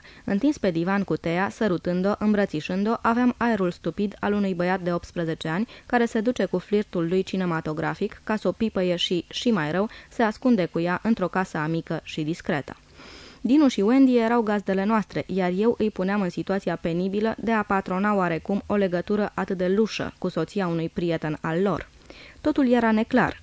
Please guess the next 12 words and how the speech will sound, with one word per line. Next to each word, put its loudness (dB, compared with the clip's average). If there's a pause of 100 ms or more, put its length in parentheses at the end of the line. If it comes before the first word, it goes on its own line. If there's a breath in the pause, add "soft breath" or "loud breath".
jumătate 2
glumă, 2
jumătate -2
excitată -4
plăcere. -2 (300 loud breath)
Pentru 2
niște 2
oameni 6
de 2
treizeci 0
de -6
ani, -2